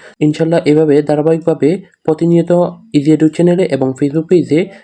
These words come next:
ভিডিও আপলোড করা হবে। তোমরা সেগুলো পেতে হলে অবশ্যই চ্যানেলটিকে সাবস্ক্রাইব করে রাখবে। So, প্রিয় শিক্ষার্থীরা, আজকে আমরা দেখব অষ্টম শ্রেণীর গণিত বিষয়। So, এই অষ্টম শ্রেণীর গণিত বিষয়ের যেই প্রথম অধ্যায়টি,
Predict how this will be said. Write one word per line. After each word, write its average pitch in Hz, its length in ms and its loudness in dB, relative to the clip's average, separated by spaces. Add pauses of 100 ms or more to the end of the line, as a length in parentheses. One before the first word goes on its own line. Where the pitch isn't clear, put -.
(120)
ভিডিও 135 280 0
আপলোড 135 260 -2
করা 151 200 0
হবে। 175 240 -2
তোমরা 131 260 -4
সেগুলো 147 300 -2
পেতে 160 260 -2
হলে 175 120 2
অবশ্যই 170 360 0
চ্যানেলটিকে 139 340 -2
সাবস্ক্রাইব 123 400 -6
করে 127 180 -2
রাখবে। 117 340 -4 (520)
So, 135 80 0
প্রিয় 151 160 -2
শিক্ষার্থীরা, 175 440 0
আজকে 160 240 -2
আমরা 175 500 -2 (120)
দেখব 135 240 -2
অষ্টম 143 440 -2
শ্রেণীর 170 360 0
গণিত 139 340 -2
বিষয়। 131 340 -4 (520)
So, 127 100 0
এই 127 240 0
অষ্টম 180 280 -2
শ্রেণীর 185 240 -2
গণিত 147 320 -2
বিষয়ের 165 480 -2
যেই 135 160 -2
প্রথম 165 320 -2
অধ্যায়টি, 160 420 -2